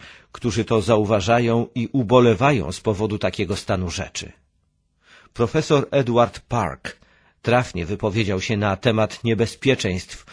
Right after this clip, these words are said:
grożących obecnym ruchom religijnym. Cytuję: Jednym ze źródeł niebezpieczeństwa są zaniedbania Kościoła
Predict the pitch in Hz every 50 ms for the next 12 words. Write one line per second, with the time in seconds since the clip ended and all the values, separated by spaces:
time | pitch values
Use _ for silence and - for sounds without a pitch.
0 | - - - - - 117 120 127 127 98 123 120 110 - - 120 110 - - -
1 | 135 117 131 127 113 - - 110 104 101 98 101 90 - 87 85 85 - 110 107
2 | 101 95 98 87 87 87 78 76 82 80 80 - _ _ _ _ _ _ _ _
3 | _ _ _ _ _ - - 127 - - 95 82 82 95 98 117 _ _ _ _
4 | _ _ _ _ _ _ _ _ _ _ _ _ _ _ _ _ _ _ _ _
5 | _ _ _ _ - 120 143 156 156 147 143 156 165 151 110 117 117 101 - 123
6 | 143 147 127 135 127 117 117 117 110 113 107 - - 117 - - 127 127 123 -
7 | - - - 117 113 - - 123 113 113 87 127 120 117 117 107 92 95 117 131
8 | 131 127 110 - - 98 - - - - 143 131 120 113 110